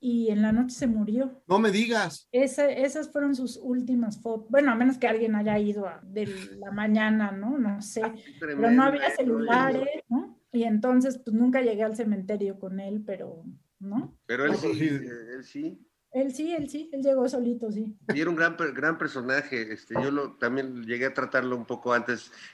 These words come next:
Speaker 3: eh, me tocó, este, en, en lucidez, digamos, fue una entrevista y, y nosotros estábamos jugando una tontería, hablando de una to-, ah, eh, teníamos una radionovela que,
Speaker 1: Ujú.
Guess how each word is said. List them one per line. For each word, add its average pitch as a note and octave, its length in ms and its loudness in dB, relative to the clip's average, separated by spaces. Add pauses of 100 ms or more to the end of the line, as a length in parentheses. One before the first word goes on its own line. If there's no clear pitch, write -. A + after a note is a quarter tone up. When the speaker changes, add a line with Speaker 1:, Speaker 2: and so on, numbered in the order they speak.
(160)
Speaker 3:
eh, A2+ 120 0
me A#2 100 2
tocó, C3+ 460 6
este, A2+ 720 2
en, A2+ 100 0
en B2 180 0
lucidez, D3 640 6
digamos, C#3+ 500 4
fue C#3 100 2
una C3+ 100 2
entrevista B2 640 0
y, G#2 400 -2
y C3 460 0
nosotros B2 520 -2
estábamos C#3+ 460 2
jugando A#2+ 680 0
una A2+ 380 0
tontería, G#2 520 0
hablando A#2 340 2
de A#2 60 2
una A#2+ 200 0
to-, A#2+ 120 -2
ah, C#3+ 260 2 (180)
eh, C#3 260 -2
teníamos D3+ 340 2
una E3+ 140 6
radionovela C3+ 1080 4 (140)
que, A#2+ 340 4
Speaker 1:
Ujú. - 60 0